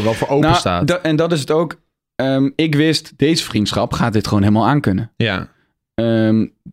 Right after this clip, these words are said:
Speaker 2: ik denk dat toen ik vijftien was, ik daar veel fouten in heb gemaakt. En toen ik twintig was, misschien nog steeds wel. Maar dit was, ik voelde dat goed aan. En wij zijn inderdaad, wij zijn hartsvrienden, weet je wel. Dus, eh, dat is gewoon,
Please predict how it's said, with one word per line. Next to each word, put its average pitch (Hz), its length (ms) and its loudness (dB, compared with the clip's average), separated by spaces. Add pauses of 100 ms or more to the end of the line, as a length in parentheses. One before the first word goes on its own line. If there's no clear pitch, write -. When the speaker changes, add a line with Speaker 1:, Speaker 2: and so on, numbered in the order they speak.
(140)
Speaker 2:
ik 107 180 -2
denk 101 240 0
dat 87 180 -2
toen 98 140 2
ik 92 80 0
vijftien 113 360 2
was, 85 160 0
ik 90 120 -2
daar 85 140 0
veel 110 160 0
fouten 110 340 2
in 92 60 2
heb 85 100 -2
gemaakt. 92 380 -2
En - 80 0
toen 98 140 0
ik 95 60 0
twintig 98 260 0
was, 85 160 0
misschien 92 220 -2
nog 87 100 0
steeds 98 220 0
wel. 90 140 0
Maar 107 180 2
dit 107 160 0
was, 110 220 0 (240)
ik - 120 -20
voelde 135 260 2
dat 120 160 0
goed 127 200 0
aan. 127 300 0
En 120 140 2
wij 123 180 2
zijn 110 300 2
inderdaad, 101 480 2
wij 104 140 0
zijn 104 180 2
hartsvrienden, 101 520 0
weet 82 140 -2
je - 60 0
wel. 117 100 2
Dus, 120 180 2
eh, 117 100 2 (440)
dat 120 180 2
is 123 100 0
gewoon, 117 420 2